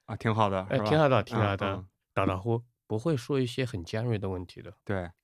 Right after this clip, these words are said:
Speaker 1: 其实咱们今天这一期主要是聊聊南门的故事啊。那之所以也是请来黑白灰当我们的陪聊嘉宾，也是因为正好你们也都在成都，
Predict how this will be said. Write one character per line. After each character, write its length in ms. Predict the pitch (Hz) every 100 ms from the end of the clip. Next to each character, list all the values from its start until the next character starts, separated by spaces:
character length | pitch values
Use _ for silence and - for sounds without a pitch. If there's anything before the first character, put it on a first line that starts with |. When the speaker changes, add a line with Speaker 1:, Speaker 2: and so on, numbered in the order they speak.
| _
Speaker 1:
其 160 | - 131
实 80 | 135
咱 100 | 117
们 120 | 127
今 80 | 135
天 100 | 135
这 80 | 135
一 80 |
期 180 | 113 117
主 120 | 107
要 160 | 90 107
是 340 | 110 107 95
聊 140 | 90 101
聊 100 | 107
南 160 | 104
门 100 | 123
的 120 | 117 104
故 160 | 107
事 160 | - 87
啊。 160 | - - -
那 120 | 98
之 140 | 95
所 120 | 110 107
以 220 | 104 95 90
也 160 | - 95
是 100 | 110
请 200 | - 95
来 260 | 92 95 - _
黑 120 | -
白 140 | 98 95
灰 340 | 101 95 92 -
当 140 | 107
我 60 | 104
们 80 | 95
的 60 |
陪 120 | 92 104
聊 140 | 104
嘉 160 | 95 98
宾， 240 | 101 101
也 80 | 90
是 140 | 101
因 160 | 107 107
为 280 | 101 98 98 _ _ _
正 100 | 131
好 80 | 120
你 80 | 104
们 180 | 95 98
也 120 | 92
都 120 | 117
在 120 | 117
成 200 | - 101
都， 300 | 104 117 147